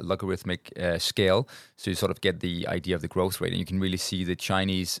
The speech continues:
uh, economic model as they entered the W T O back in two thousand one, hyper growth into that financial crisis. Uh, a big rebound, and then from two thousand fourteen, when we had the big, uh, shakeup in, in dollar markets and commodity markets, and China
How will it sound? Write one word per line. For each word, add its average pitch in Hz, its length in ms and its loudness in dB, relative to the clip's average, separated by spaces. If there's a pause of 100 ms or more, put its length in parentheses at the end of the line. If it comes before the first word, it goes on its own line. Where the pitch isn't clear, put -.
(100)
uh, 90 220 0
economic 92 380 -2
model 90 320 2
as 87 160 -2
they 90 100 -2
entered 90 340 -4
the 82 60 -10
W 87 380 0
T 92 180 -2
O 113 160 8
back 95 180 2
in 90 80 -2
two 90 120 -6
thousand 85 320 -2
one, 98 260 4 (280)
hyper 110 320 4
growth 95 340 2
into 98 280 -4
that 92 300 2
financial 90 380 -4
crisis. 90 560 0 (500)
Uh, 90 300 6
a - 80 -4
big 139 140 0
rebound, 120 480 2 (120)
and 98 220 2
then 101 220 6
from 98 180 0
two 143 160 -6
thousand 101 300 4
fourteen, 98 440 -2
when 87 140 0
we 87 80 -2
had 90 160 0
the 90 80 -4
big, 92 320 -2
uh, 90 40 2
shakeup 90 540 2
in, 87 220 -2
in 85 160 -4
dollar 92 220 6
markets 87 420 0
and 87 180 -4
commodity 90 380 0
markets, 85 400 -4
and 87 160 -2
China 87 420 0